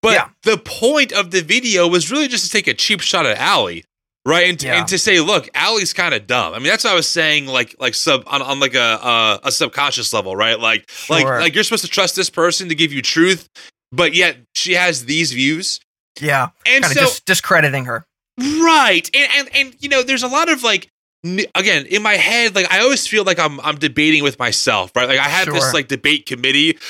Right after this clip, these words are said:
Speaker 1: who's like, "Well, there's this side. Well, there's this side. How about this side?" So I,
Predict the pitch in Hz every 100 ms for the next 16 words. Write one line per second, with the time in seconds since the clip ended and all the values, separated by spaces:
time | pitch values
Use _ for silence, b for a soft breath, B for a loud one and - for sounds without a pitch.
0 | B 190 185 190 175 226 233 269 233 370
1 | - 208 147 107 98 214 226 285 277 415
2 | - - 147 127 170 247 262 320 - 202
3 | 127 98 B B - 262 180 - 92